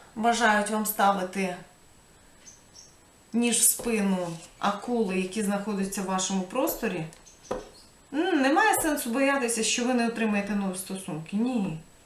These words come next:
Пропрацюйте, будь ласка, страхи. Вона з'явиться. І це будуть взаємовідносини,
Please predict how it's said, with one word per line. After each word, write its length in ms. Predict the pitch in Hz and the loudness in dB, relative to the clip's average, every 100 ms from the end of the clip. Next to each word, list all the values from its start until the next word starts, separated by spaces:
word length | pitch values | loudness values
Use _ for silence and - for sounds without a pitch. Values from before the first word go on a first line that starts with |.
| - - - - - - - - | -20 -20 -20 -20 -20 -20 -20 -16
Пропрацюйте, 720 | - 320 392 440 427 285 - | -2 0 4 2 4 0 0
будь 140 | 190 190 | -2 0
ласка, 360 | 185 165 - | 0 -2 -4
страхи. 460 | 185 - 180 - 151 156 - - - - - - - | -6 -4 -6 -6 -12 -14 -18 -20 -20 -20 -20 -20 -8
Вона 280 | 208 247 269 | -2 0 2
з'явиться. 600 | 269 262 190 151 - 196 - - - - - - - - - - - - | 0 0 0 -4 -8 -14 -18 -20 -20 -20 -20 -20 -20 -20 -20 -20 -20 -6
І 140 | 220 | -4
це 280 | 208 - 262 | -2 0 2
будуть 720 | 220 220 196 220 - - - - | 2 0 -2 -4 -4 -6 -6 -6
взаємовідносини, 1300 | 190 226 226 220 220 247 349 - 214 196 196 - | 2 4 4 2 0 0 0 0 0 0 -2 -4